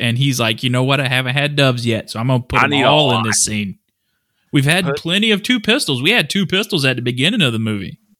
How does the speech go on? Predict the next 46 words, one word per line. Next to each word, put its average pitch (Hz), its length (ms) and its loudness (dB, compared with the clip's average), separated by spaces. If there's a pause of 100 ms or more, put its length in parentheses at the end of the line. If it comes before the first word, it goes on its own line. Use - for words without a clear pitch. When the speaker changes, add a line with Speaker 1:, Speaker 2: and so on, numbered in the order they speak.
(120)
Speaker 2:
Yeah. 131 380 2 (500)
Yeah, - 100 -2
I 127 40 0
mean, 135 160 -2
it, 180 100 -4 (300)
that, 151 260 2 (360)
you 131 100 -2
know, 127 80 0
I 117 200 4
didn't 147 200 -4
pick 131 160 -4
up 143 140 0
on 107 120 2
that 101 120 -2
then, 123 180 2
and 101 80 2
I 90 60 -2
should 143 220 2
have, 87 200 -2
but 101 180 -4 (280)
no, 107 100 2
the 92 80 -2
doves, 107 640 2 (480)
yeah. 78 240 -12 (1080)
Sends 175 380 2
a 190 60 4
picture 151 460 0
of 117 80 2
his 120 220 2
kid 95 500 0 (520)
to 127 100 2
the 123 100 0
guy 117 280 2
that 117 160 -4
killed 120 260 2
him. 76 340 -4 (120)
Speaker 1:
Yeah. 107 280 -8 (460)
That 113 100 0
was 131 100 4
Speaker 2:
Like, 135 80 2
Speaker 1:
pretty 113 180 -2
cool. 101 320 -8 (300)
Speaker 2:
that, 151 180 -6
I 123 140 0
was - 220 -12
like, 143 140 -4